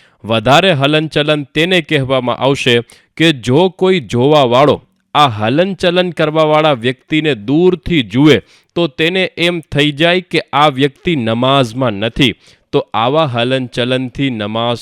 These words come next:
તૂટી જશે. જેમ કે કોઈએ કુર્તો પહેર્યો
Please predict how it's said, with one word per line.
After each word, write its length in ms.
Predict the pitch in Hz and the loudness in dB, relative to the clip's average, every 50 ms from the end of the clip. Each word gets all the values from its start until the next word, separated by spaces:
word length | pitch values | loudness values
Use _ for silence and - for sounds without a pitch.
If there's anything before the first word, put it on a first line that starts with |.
| - _ | -10 _
તૂટી 300 | - 117 107 - 107 101 | -10 -10 -8 -6 -6 -4
જશે. 340 | 87 101 101 - - 117 101 87 - _ _ _ _ _ _ | -2 -2 -2 -2 0 -2 -2 -2 -4 _ _ _ _ _ _
જેમ 240 | - 113 139 151 156 | -2 2 2 2 2
કે 160 | 147 - 151 | 0 0 -2
કોઈએ 340 | 139 - - 143 143 143 139 | -2 0 0 0 2 2 0
કુર્તો 460 | 135 - - 131 135 131 - 156 143 | -2 -2 -4 -4 -2 0 2 2 2
પહેર્યો 340 | 131 - 131 123 120 117 110 | 4 4 4 4 6 4 2